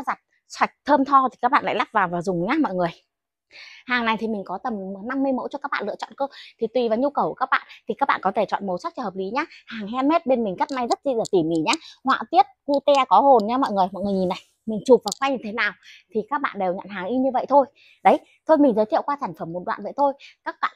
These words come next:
cần tư vấn hay, um, mô tả kỹ hơn về sản phẩm thì cứ vui lòng inbox cho shop nhá.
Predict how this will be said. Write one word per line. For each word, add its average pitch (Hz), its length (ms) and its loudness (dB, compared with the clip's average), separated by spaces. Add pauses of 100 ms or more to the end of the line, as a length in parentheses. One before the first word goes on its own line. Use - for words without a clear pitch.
(120)
cần 185 240 -2
tư 254 120 0
vấn 208 360 -6
hay, 226 240 -8 (400)
um, 196 220 -6 (880)
mô 262 120 2
tả 180 260 -6
kỹ - 80 -10
hơn 254 180 -4
về 196 80 -8
sản 160 180 -16
phẩm 165 160 -10
thì 156 100 -8
cứ 202 80 -16
vui 240 120 -6
lòng 196 160 -8
inbox 240 300 -10
cho 233 60 -18
shop 349 260 -8
nhá. 349 80 -4